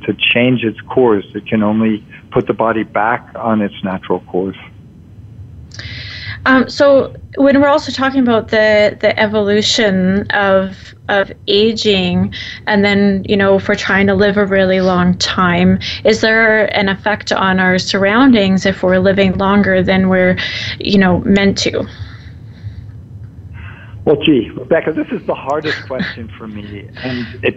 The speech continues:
Speaker 1: keeps me up at night. And, you know, I wonder. Uh, my, the theory that I've been putting out is that aging evolved for the good of the group, to keep the population in check, to keep the population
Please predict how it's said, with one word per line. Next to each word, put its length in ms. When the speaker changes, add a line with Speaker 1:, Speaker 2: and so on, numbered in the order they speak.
Speaker 1:
keeps 200
me 200
up 180
at 140
night. 420
And, 400
you 80
know, 100
I 200
wonder. 640
Uh, 480
my, 240
the 80
theory 260
that 140
I've 200
been 160
putting 360
out 280
is 180
that 160
aging 380
evolved 460
for 100
the 100
good 420
of 200
the 80
group, 420
to 80
keep 220
the 80
population 960
in 160
check, 340
to 80
keep 280
the 60
population 760